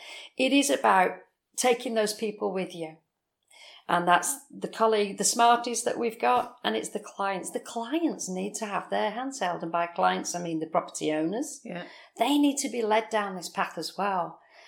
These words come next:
Speaker 1: Um, and I think when you've got them on side, you can be enthusiastic 'cause you're dealing with this together, your business partners.
Speaker 2: And then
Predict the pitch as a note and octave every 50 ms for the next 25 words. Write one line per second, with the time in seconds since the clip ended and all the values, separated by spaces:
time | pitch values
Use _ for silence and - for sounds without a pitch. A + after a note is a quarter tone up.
0 | - - _ _ _ - F3+ F#3 F3+ F3 F3+ F3+ F#3 - E3+ F#3+ G#3+ G#3 - A#3+
1 | A3 - - G#3 G#3 G3 F#3+ G#3 G3+ - F#3+ G#3+ A3 G#3 G3+ F#3 F3+ E3 - -
2 | F3 E3+ F3 E3+ - G#3+ G3 - A3 G#3+ G3 F#3 F3+ F3+ E3+ D#3+ - F#3+ F3 F3
3 | - F3 E3+ - - - - F#3 F3+ - - - F3 F#3+ G3 F#3+ G#3+ A3 G#3+ G3+
4 | F#3 F#3 E3+ D#3+ E3 E3+ - - - - D#3+ D3+ - D#3+ D#3 D#3 - D#3 - -
5 | F#3+ G3 F#3 F#3+ G3 F#3 - F3 D#3+ - - - F3 E3+ E3+ - - E3 E3 -
6 | - - - - _ _ _ _ _ _ _ _ _ _ _ _ _ - G3 F#3
7 | F#3 F#3 F#3 F3+ E3+ F3 F3